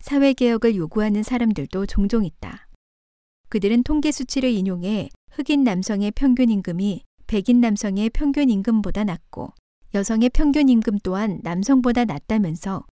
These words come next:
이런 소득 차이는 인종차별이나 성차별의 결과라고 주장한다. 사실 이 같은 두루뭉술한 비교는 비합리적이다. 만약 같은 조건에서 비교한다면 결과가 완전히 달라질 것이다.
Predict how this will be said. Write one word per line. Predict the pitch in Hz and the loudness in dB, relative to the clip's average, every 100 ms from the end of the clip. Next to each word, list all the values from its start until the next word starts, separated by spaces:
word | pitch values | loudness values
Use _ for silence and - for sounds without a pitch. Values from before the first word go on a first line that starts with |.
| _ _ - | _ _ -4
이런 | 214 240 | 0 2
소득 | 254 294 285 | 2 0 -2
차이는 | - 254 214 233 233 - | -2 -2 2 2 2 0
인종차별이나 | 208 208 269 269 277 254 240 202 214 | 2 4 4 4 2 0 0 0 -2
성차별의 | 220 277 269 294 254 233 | 0 0 2 0 2 0
결과라고 | - 185 175 208 175 - 196 | 0 -4 -2 -2 -2 -6 -6
주장한다. | - 226 208 156 - 208 - _ _ _ _ _ _ _ | -4 -4 -4 -6 -10 -16 -18 _ _ _ _ _ _ _
사실 | - 208 - 240 127 - | -8 -4 0 -2 -2 -6
이 | 214 | -2
같은 | 233 - 269 | 0 2 4
두루뭉술한 | - 214 254 262 254 254 233 | 6 6 6 6 4 2 0
비교는 | 214 190 180 180 226 226 | -2 -4 -4 0 0 0
비합리적이다. | - 208 247 247 240 175 - 117 - _ _ _ _ _ _ _ | -2 2 4 4 2 -4 -8 -14 -16 _ _ _ _ _ _ _
만약 | 196 190 240 | -4 -2 -2
같은 | 214 - 269 | -4 2 4
조건에서 | 262 262 254 233 226 233 | 4 2 2 2 2 -2
비교한다면 | - 190 226 220 196 175 185 208 - _ - | -4 -4 -2 -2 -2 -6 -4 -6 -8 _ -8
결과가 | - 185 190 202 220 | -4 -2 -2 -2 -2
완전히 | 160 165 185 214 | -2 -4 -4 -4
달라질 | - 180 190 233 | -4 -6 -4 -4
것이다. | 254 208 - - - | -4 -6 -10 -14 -16